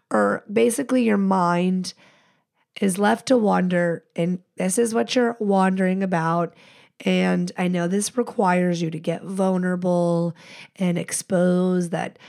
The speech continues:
something makes you feel insecure, which may be uncomfortable or really not something you enjoy doing.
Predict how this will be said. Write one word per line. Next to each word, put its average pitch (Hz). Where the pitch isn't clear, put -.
something 190
makes 175
you 190
feel 185
insecure, 180
which 175
may 175
be 175
uncomfortable 185
or 180
really 262
not 240
something 202
you 180
enjoy 160
doing. 160